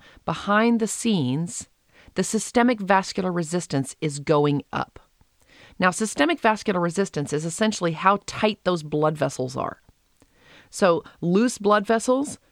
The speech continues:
dilated blood vessels, you've got decreased systemic vascular resistance. Constricted, tightened blood vessels, increasing systemic vascular resistance. So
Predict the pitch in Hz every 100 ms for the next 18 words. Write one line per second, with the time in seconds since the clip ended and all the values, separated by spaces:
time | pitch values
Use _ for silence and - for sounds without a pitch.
0 | _ _ 139 165 165 202 208 214 220 185
1 | 208 196 214 214 247 277 - _ - 175
2 | 175 156 139 - 214 214 - 208 202 -
3 | - - 165 175 170 160 - _ 156 151
4 | 151 - 143 135 - 143 135 - - -
5 | - - _ _ _ _ _ - 190 -
6 | - 196 - 226 202 - - 196 - 226
7 | 202 185 202 226 208 240 - 269 285 -
8 | _ _ _ - 240 247 240 - 190 -
9 | 156 131 135 - - - 151 139 - 156
10 | 139 - 135 127 127 - - - - -
11 | _ _ - - - - 233 -